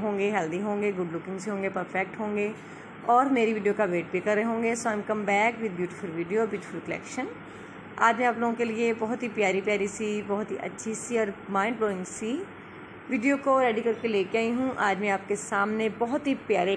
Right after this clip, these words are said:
प्यारे sofa set designs लेके आई हूँ, जो कि different shape के हैं, different designs के हैं, different type के हैं और different prices के साथ भी हैं,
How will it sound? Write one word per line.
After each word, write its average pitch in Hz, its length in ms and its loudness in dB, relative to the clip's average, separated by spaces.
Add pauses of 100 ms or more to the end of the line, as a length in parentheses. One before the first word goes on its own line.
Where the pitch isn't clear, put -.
प्यारे 190 340 4
sofa 208 340 -2
set 220 220 0
designs 190 340 -2
लेके 170 240 -4
आई 196 60 0
हूँ, 247 220 -2 (520)
जो 262 80 4
कि 285 100 2
different 277 420 2
shape 240 340 2
के 240 80 0
हैं, 254 340 2
different 226 360 0
designs 185 460 -2
के 214 80 -4
हैं, 220 320 0
different 190 400 -2
type 175 320 0
के 220 80 -4
हैं 220 260 0
और - 180 -2 (140)
different 262 640 0 (120)
prices 165 360 0
के 196 120 -6
साथ 196 220 0
भी 190 200 -4
हैं, 240 240 0